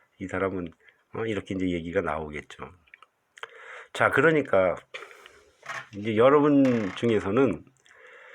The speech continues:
이들 중에서 어느 한 명, 그러니까 "아, 저 사람 정도면, 어, 내가 비서관으로 함께 일하고 싶다"라고, 라고 생각하는 사람을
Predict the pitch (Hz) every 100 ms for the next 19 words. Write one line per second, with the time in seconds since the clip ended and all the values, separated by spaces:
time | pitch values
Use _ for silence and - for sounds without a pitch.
0 | - - - 120 170 202 202 175 143 135
1 | 117 143 80 98 127 135 - 175 160 104
2 | 76 - _ _ - 107 135 135 147 143
3 | - _ - 98 - - 87 139 165 147
4 | 127 113 98 85 107 - - 90 87 98
5 | 107 - 98 95 92 80 82 110 - -
6 | - - 135 127 110 95 82 - - -
7 | 82 - - - 120 139 139 - 107 117
8 | 123 147 127 120 92 92 92 139 180